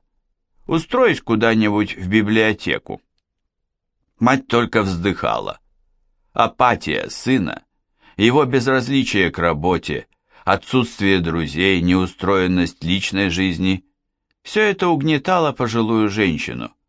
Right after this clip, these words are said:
подтачивало ее и без того слабое здоровье. У нее разболелось сердце,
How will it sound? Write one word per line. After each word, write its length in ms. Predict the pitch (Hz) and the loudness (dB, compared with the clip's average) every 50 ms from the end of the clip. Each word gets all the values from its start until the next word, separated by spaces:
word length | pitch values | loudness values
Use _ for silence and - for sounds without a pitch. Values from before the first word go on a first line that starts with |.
| _ _ _ _ _ _ _ _ _ | _ _ _ _ _ _ _ _ _
подтачивало 840 | - 170 170 175 _ - 196 190 180 180 - 160 147 139 127 127 | 0 0 0 -2 _ 0 2 2 2 0 -2 0 0 2 2 2
ее 300 | 123 123 120 117 120 120 | 2 2 2 2 2 2
и 80 | 117 110 | 2 0
без 240 | 98 110 110 104 - | 0 0 -2 -4 -2
того 320 | - 117 113 110 110 104 | -2 0 0 2 0 0
слабое 540 | 98 - 107 104 101 95 95 95 92 92 90 | -2 -2 0 0 2 2 2 0 0 0 0
здоровье. 680 | 87 90 95 90 90 90 87 82 78 85 80 76 - _ _ _ _ _ _ _ _ _ _ _ - - | -2 -2 -2 0 0 0 -2 -2 -2 -4 -4 -6 -8 _ _ _ _ _ _ _ _ _ _ _ -6 -2
У 80 | 92 | 0
нее 260 | 120 151 180 208 214 202 | 2 2 2 2 0 0
разболелось 720 | 180 160 127 117 123 123 123 135 135 123 110 98 92 - | 0 -2 -2 0 0 0 2 2 2 2 0 -2 -2 -4
сердце, 560 | - - 92 92 90 87 - - - 87 | -4 -2 0 0 -2 -4 -8 -12 -14 -14